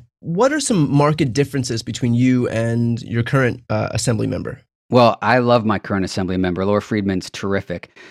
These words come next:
Speaker 2: Uh, she's especially, uh, really strong on the environment, and that's something that I, I, I definitely don't want to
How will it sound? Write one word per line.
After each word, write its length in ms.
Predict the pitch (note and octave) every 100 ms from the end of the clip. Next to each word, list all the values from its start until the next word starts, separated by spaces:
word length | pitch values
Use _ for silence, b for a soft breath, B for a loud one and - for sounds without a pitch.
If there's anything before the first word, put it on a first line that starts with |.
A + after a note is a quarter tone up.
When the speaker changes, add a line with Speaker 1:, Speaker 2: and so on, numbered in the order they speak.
| B
Speaker 2:
Uh, 200 | G#2+ G2 F#2+
she's 300 | - G#2 F#2+
especially, 960 | - - - B2 - A#2+ A2+ G#2 G2 F#2
uh, 220 | G2 F#2
really 480 | F2+ G2+ G#2+ B2 A#2+
strong 400 | - - G#2 G2
on 120 | F#2
the 100 | F2+
environment, 640 | F2+ E2 F2+ F#2 G#2+ B2+ - B B B -
and 380 | G2+ F#2+ F#2 F#2
that's 240 | G2+ -
something 340 | B2 A2 G#2+
that 140 | G2 G2
I, 180 | F2+ F2+
I, 220 | F#2+ F2 -
I 80 | G2
definitely 440 | D#2+ G2+ F#2+ G2 F2
don't 300 | F#2+ F#2+ -
want 320 | F#2 F#2 -
to 240 | - F2+